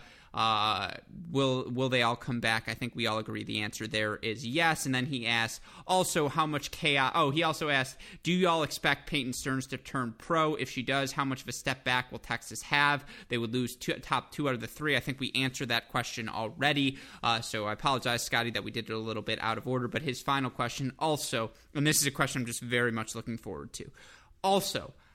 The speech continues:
how much chaos in transfer portal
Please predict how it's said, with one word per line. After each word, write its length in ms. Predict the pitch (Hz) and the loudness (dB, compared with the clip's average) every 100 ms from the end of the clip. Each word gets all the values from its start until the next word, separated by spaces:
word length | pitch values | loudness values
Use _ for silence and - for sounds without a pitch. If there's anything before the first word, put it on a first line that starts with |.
| _ | _
how 220 | - 202 | 2 4
much 260 | 226 214 - | 6 2 -2
chaos 520 | - 202 165 127 - | 2 4 6 4 0
in 160 | - 139 | -4 -4
transfer 460 | - 147 131 131 113 | 0 0 0 -2 -8
portal 480 | - 120 110 110 | -4 -2 -2 -6